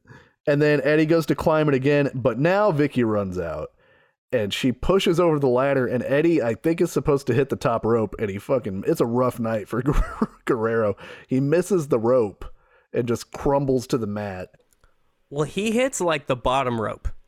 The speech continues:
Speaker 1: Right,
Speaker 2: but
Speaker 1: which, that's not the
Speaker 2: not
Speaker 1: one you wanna hit.
Speaker 2: Not how he planned it. It was a
Speaker 1: <laughs> No.
Speaker 2: filthy bump. It's a cool looking bump, like, a scary kinda cool looking bump, but
Speaker 1: Yeah.
Speaker 2: uh, woof.
Speaker 1: Uh, and so then Ray climbs the ladder, and Vicky pulls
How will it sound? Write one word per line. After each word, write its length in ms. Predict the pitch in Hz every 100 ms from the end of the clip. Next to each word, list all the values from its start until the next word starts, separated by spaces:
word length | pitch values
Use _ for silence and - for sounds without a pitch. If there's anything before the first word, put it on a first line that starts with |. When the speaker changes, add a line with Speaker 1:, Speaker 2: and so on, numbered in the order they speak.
| _
Speaker 1:
Right, 380 | 127 123 135 127
Speaker 2:
but 20 | 151
Speaker 1:
which, 160 | 143 - - - -
that's 220 | 139 147
not 200 | 156 175
the 40 | 165
Speaker 2:
not 60 |
Speaker 1:
one 100 | 143
you 80 | 127
wanna 200 | 120 107
hit. 240 | 117 - - 143
Speaker 2:
Not 280 | 156 165
how 180 | 165 151
he 140 | 143 135
planned 380 | - 110 110 95
it. 140 | -
It 120 | 127 156
was 180 | 156 123
a 40 |
Speaker 1:
<laughs> 0 |
No. 60 | 117
Speaker 2:
filthy 380 | 135 113 -
bump. 340 | 101 71 60 - _ _ _
It's 140 | 156 156
a 60 |
cool 280 | - 196 254
looking 300 | 220 143 123
bump, 260 | 110 113 -
like, 140 | 123
a 80 | 123
scary 640 | - 139 135 127 117 - _
kinda 260 | - 110 110
cool 180 | 110 104
looking 260 | 107 85
bump, 240 | 85 110 -
but 320 | 123 120 107 -
Speaker 1:
Yeah. 180 | - - - _ _ _ _
Speaker 2:
uh, 300 | 107 95 85 -
woof. 460 | - 110 - - - _ _ _ _ -
Speaker 1:
Uh, 320 | 120 113 110 117
and 180 | 135 117
so 180 | 139
then 280 | 123 143 160
Ray 260 | 135 160 175
climbs 360 | 170 165 165 170
the 80 | 175
ladder, 460 | 135 123 123 117
and 260 | 120 127 117
Vicky 280 | 147 - 165
pulls 600 | - - 160 165 180 202